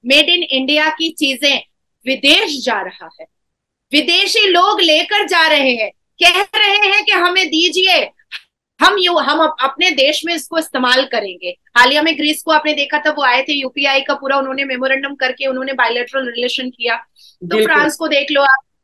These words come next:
Speaker 1: तो उसी तरीके से iPhone भी हमारे भारत का है, iPad जो हम लोग यूज़ करते हैं वो भी हमारे भारत का होगा, और इससे भारत के नागरिक को बहुत सहूलत होगी। जो हम लोग खरीदते थे, अ, एक लाख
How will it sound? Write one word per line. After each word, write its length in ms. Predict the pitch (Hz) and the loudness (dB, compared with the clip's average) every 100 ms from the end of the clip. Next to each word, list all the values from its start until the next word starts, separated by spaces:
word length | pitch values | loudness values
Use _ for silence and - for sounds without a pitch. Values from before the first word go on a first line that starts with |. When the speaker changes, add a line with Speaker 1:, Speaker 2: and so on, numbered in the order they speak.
| - | -4
Speaker 1:
तो 60 | |
उसी 280 | 320 285 311 | -2 -2 -4
तरीके 400 | 302 269 254 269 | -2 -2 -2 -6
से 120 | 262 | -4
iPhone 580 | 349 - 214 226 254 269 | -2 2 0 0 -6 -8
भी 360 | 277 247 311 - _ 233 | -6 -4 -4 -4 _ -4
हमारे 300 | 247 247 240 | 0 0 0
भारत 400 | - 226 262 285 | -2 -2 -2 -4
का 100 | 277 | -2
है, 280 | 269 262 339 - 220 | 0 0 -2 -2 2
iPad 720 | 233 262 _ _ 254 233 254 | 2 -2 _ _ 2 2 2
जो 100 | 285 | -4
हम 140 | 269 269 | -8 -6
लोग 120 | 269 | -8
यूज़ 280 | 254 262 262 | -8 -12 -8
करते 260 | 254 247 262 | -6 -4 -4
हैं 60 | 285 | -4
वो 160 | 220 | -4
भी 100 | 220 | -4
हमारे 300 | 269 254 262 | -4 -2 -2
भारत 360 | 254 254 226 254 | -2 -2 -2 -2
का 100 | 269 | 0
होगा, 380 | 269 269 269 311 - - - - | 2 2 0 -4 -6 -18 -14 0
और 140 | 269 | 0
इससे 340 | 285 302 - 359 | 2 -4 -4 -4
भारत 320 | 262 240 269 | -2 -2 -2
के 60 | 330 | -2
नागरिक 380 | 269 220 247 302 | 0 -2 -2 -8
को 80 | - | -10
बहुत 320 | 233 233 233 | -10 -12 -10
सहूलत 340 | 226 208 233 247 | -8 -6 -8 -8
होगी। 220 | 262 320 | -8 -8
जो 220 | 262 262 | 0 2
हम 280 | 262 233 233 254 | 2 0 -4 2
लोग 240 | 262 262 262 - _ - | 2 4 -4 -6 _ -2
खरीदते 380 | 285 285 - 269 | 0 0 -2 -4
थे, 240 | 285 262 | 0 -2
अ, 220 | - 240 240 | 0 -2 0
एक 160 | 254 262 | -2 0
लाख 180 | 254 | -2